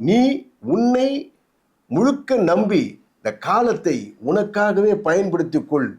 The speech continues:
என்கிறார் இந்த வரிகளில். வாத்தியார் என்ன சொல்றாரு? உன் நரம்போடு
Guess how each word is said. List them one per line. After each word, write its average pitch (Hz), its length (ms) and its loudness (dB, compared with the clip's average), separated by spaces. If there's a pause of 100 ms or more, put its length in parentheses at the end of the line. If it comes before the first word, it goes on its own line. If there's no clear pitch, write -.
(140)
என்கிறார் 131 480 0 (120)
இந்த 127 140 0 (120)
வரிகளில். 117 400 -6 (400)
வாத்தியார் 131 360 -2
என்ன 151 100 0 (100)
சொல்றாரு? 135 360 0 (320)
உன் 113 220 -6
நரம்போடு 214 640 2